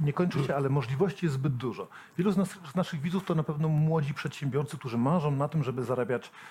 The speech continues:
zarabiać na grach. Nie jest to takie proste. Może zacznijmy od tej,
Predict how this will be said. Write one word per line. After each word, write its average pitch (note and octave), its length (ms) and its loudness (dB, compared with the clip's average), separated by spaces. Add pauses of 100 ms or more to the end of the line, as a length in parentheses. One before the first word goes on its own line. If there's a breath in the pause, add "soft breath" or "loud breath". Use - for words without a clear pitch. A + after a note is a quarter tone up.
(160 loud breath)
zarabiać C#3+ 340 0
na C3+ 100 2
grach. G2+ 380 -6
Nie D3+ 100 6
jest G#3 160 2
to F#3+ 100 2
takie F3 220 -2
proste. C3 340 -2
Może C3+ 200 2
zacznijmy F#3+ 420 2
od D#3 200 -4
tej, D#3+ 200 0